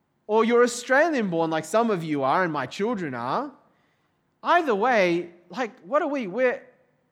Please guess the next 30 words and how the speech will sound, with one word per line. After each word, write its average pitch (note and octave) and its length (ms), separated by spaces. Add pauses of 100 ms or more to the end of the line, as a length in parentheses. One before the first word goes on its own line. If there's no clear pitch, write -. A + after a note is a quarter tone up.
(160)
growing C#4 440
up G3+ 260
in E3+ 200
Sydney, C4+ 500
Australia. A3+ 880
Most G#3 340
of G3 80
us F#3 160
are E3+ 40
more G3+ 260
comfortable F#3+ 460
in D3 100
English, E3 340
even E3 240
if C#3 140
you C3+ 80
do D3+ 180
speak D#3 280
another B2 380 (360)
language C3+ 500
of C#3 100
your A#2+ 100
home B2+ 260
country A#2+ 340
or - 20
your B2 120
parents' B2+ 380
country. D#3 420 (340)
We're B3 240
bicultural. B3 1120